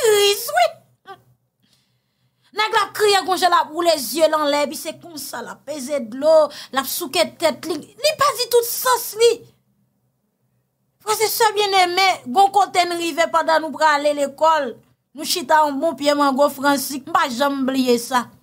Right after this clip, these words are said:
Pandan n chita anba pye mango fransik la, eleman apiye tèt li sou mwen, l ap kriye.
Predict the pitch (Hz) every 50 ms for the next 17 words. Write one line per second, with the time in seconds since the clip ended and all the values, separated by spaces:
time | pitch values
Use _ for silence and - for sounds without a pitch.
0 | _ _ _ _ _ _ _ _ - - - - - - - 370 370 370 427 440
1 | 427 415 - - 427 427 - - 392 359 - 370 381 349 370 349 330 - - 320
2 | 339 370 349 339 339 330 311 277 330 320 339 - - 339 359 339 311 - - 320
3 | 302 240 - 311 311 320 311 294 - _ _ _ _ _ _ _ _ _ _ _
4 | - 285 294 302 294 294 294 285 277 277 294 302 285 285 262 269 - 262 - -
5 | - 262 254 - - 269 262 247 247 247 240 226 226 - _ - - 247 247 233
6 | 214 240